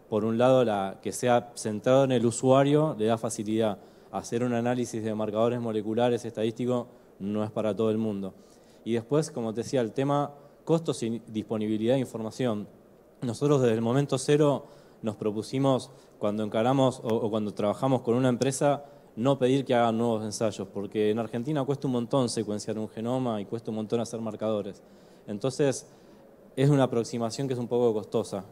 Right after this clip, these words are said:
Quizás sí, usando datos históricos y sacando el agua de esas rocas, podemos capitalizar información,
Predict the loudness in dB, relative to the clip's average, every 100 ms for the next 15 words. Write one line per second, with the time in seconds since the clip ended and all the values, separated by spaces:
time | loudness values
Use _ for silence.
0 | -14 -10 -2 0 0 -2 -16 -20 -20 -20
1 | -20 -20 -16 -6 0 2 2 -2 -8 -2
2 | 0 4 4 4 2 -4 -6 0 2 2
3 | -2 -4 -6 -8 -2 0 2 4 6 6
4 | 6 6 4 0 -2 2 2 4 2 0
5 | -8 -20 -20 -6 0 2 2 0 -2 -2
6 | -2 -4 -4 -2 -2 -2 -2 -2 -2 2
7 | 2 2